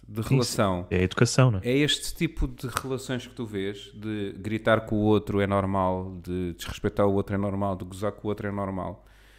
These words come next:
Speaker 1: Tu, en-, enquanto pessoa, vais ter isso como modelo.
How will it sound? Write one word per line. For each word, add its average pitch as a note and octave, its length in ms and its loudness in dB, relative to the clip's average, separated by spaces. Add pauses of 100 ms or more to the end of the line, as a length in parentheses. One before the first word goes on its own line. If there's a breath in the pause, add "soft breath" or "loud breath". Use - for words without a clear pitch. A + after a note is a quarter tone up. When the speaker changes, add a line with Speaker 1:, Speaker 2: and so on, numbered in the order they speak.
(200 soft breath)
Speaker 1:
Tu, D#3 180 -2
en-, C#3 80 -4 (640)
enquanto C#3 320 -6
pessoa, C#3+ 280 -4
vais D3+ 160 -2
ter D#3 140 -4
isso D3 120 -6
como D3 200 -4
modelo. C#3 500 -2